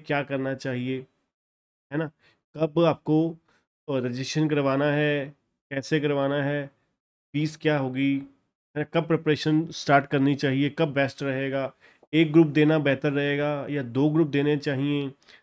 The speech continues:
दिसंबर ट्वेंटी थ्री में देना चाहिए या जून ट्वेंटी फ़ोर में देने चाहिए, है ना? और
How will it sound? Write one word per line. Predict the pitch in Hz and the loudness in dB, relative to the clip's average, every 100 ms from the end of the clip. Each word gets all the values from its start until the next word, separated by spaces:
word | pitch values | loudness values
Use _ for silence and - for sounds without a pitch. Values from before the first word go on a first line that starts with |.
| _ - | _ -6
दिसंबर | 117 - 135 156 | -4 0 2 4
ट्वेंटी | 165 165 156 | 4 2 2
थ्री | 151 151 | 2 4
में | 156 | 4
देना | 143 143 143 | 2 0 0
चाहिए | 147 131 135 143 135 - _ _ _ _ - | 0 -2 -2 -4 -6 -12 _ _ _ _ 0
या | 135 131 | 2 2
जून | 110 139 170 | 4 6 6
ट्वेंटी | 165 156 147 | 6 2 0
फ़ोर | 156 151 | 0 -2
में | 143 143 | 0 0
देने | 131 135 | 0 -2
चाहिए, | 135 135 127 139 135 127 _ _ _ _ _ 135 | -2 -2 -2 -2 -4 -6 _ _ _ _ _ -2
है | |
ना? | 156 156 - _ _ - | -2 -2 -8 _ _ -2
और | 135 127 | 0 0